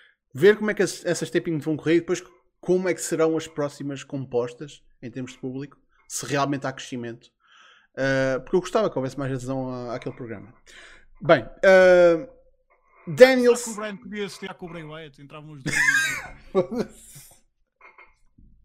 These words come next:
Speaker 2: a lanterna e o caralho.
Speaker 1: Caralho. Ahm, posição do Brian no card de lado, é reportado que ele vai a-, aparecer. Será que vai aparecer? Não sei. Vocês sabem?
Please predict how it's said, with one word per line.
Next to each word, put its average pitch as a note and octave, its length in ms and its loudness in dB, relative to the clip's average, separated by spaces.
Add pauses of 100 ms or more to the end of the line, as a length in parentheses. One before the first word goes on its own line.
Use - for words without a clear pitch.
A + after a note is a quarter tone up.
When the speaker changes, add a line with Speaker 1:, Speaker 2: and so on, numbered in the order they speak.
(280)
Speaker 2:
a F3 100 -18
lanterna D#3+ 480 -16
e D3 80 -20
o C#3 40 -20
caralho. C3+ 260 -20 (420)
Speaker 1:
Caralho. A2+ 540 -10 (920)
Ahm, E3+ 960 6 (1600)
posição C4 400 4
do A3 140 -2
Brian A3 260 4
no G3+ 140 0
card E3 380 2 (120)
de D#3 160 -2
lado, F3 520 4
é F3+ 120 4
reportado E3+ 400 0
que E3+ 60 0
ele D#3 80 2
vai D3 160 0
a-, C3+ 260 -6
aparecer. B2+ 380 -8
Será C#3 260 -4
que - 140 -16
vai D3 140 0
aparecer? A3+ 640 -4
Não E3 140 -8
sei. A2 400 -6
Vocês D#3+ 240 -8
sabem? C4+ 440 -8